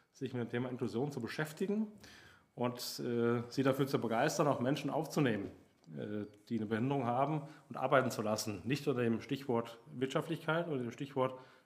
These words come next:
ich helfe Menschen weiter, Empathie, Emotionalität, auch die weichen Faktoren Einzug erhalten zu lassen. Deshalb ist es ein wichtiger Tag für mich heute, das Forum mit geplant. Für mich ein weiterer Meilenstein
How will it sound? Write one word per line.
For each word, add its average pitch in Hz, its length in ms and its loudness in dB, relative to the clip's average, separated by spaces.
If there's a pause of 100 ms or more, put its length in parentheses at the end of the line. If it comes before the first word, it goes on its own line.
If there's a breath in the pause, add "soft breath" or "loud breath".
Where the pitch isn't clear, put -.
(100)
ich - 100 -18
helfe 117 220 -2
Menschen 120 340 -2
weiter, 143 420 2 (400 loud breath)
Empathie, 139 560 0
Emotionalität, 127 1000 0
auch 120 100 -10
die 113 140 -2
weichen 120 260 -4
Faktoren 120 380 -6
Einzug 135 340 -4 (220)
erhalten 98 240 -8
zu - 140 -16
lassen. 98 260 -6
Deshalb 110 260 -6
ist 104 80 -6
es 104 40 -2
ein 117 60 2
wichtiger 127 240 -2
Tag 131 260 0
für 160 60 0
mich 143 100 -2
heute, 147 140 0
das 127 140 0
Forum 143 300 4
mit 139 120 4
geplant. 131 520 6 (760 loud breath)
Für - 140 -2
mich 139 140 4
ein 113 100 4
weiterer 135 380 6
Meilenstein 180 840 6